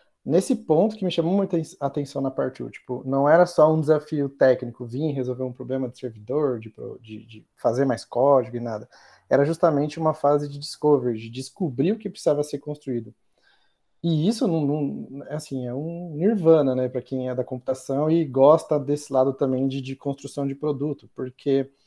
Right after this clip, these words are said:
a gente tem a possibilidade de, uma vez que identificar o que você precisa construir, você, aí você entra na parte técnica. Só que aí nessa parte de descobrir foi quando a gente também se descobriu, né? A gente passou num processo de aceleração.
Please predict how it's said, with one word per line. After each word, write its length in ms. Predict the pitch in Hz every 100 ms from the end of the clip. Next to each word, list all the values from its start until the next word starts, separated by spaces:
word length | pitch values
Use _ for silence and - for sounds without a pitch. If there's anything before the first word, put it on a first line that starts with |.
| _ _ -
a 80 |
gente 180 | 131 165
tem 80 | 185
a 60 | 160
possibilidade 580 | 170 - 147 139 123
de, 100 | 120
uma 160 | 131 135
vez 300 | 123 156 -
que 140 | -
identificar 800 | 147 156 147 - 165 - 131 127
o 80 | 120
que 180 | - 131
você 400 | 123 - - 160
precisa 560 | 160 139 - 185 196 170
construir, 460 | 143 135 127 175
você, 260 | 156 123 -
aí 280 | 110 135 202
você 320 | 262 262 233
entra 160 | 214 214
na 100 | 202
parte 320 | 190 190 214
técnica. 560 | 190 170 - 131 135 - _ _ _ _ -
Só 160 | 175
que 80 | 170
aí 80 | 202
nessa 240 | 196 214
parte 320 | 202 170 160 143
de 100 | 147
descobrir 580 | - - 131 143 208
foi 460 | 214 - 156 160 160 _
quando 260 | 156 156
a 40 | 165
gente 280 | 160 170 -
também 400 | 185 151 202 220
se 100 | 214
descobriu, 500 | 156 - 170 127 123
né? 220 | 123 131
A 80 | 127
gente 320 | 127 139 139
passou 420 | - 151 147 143
num 140 | 147 151
processo 560 | 143 139 127 131 135
de 240 | 123 120 127
aceleração. 720 | 123 127 123 117 - 127 208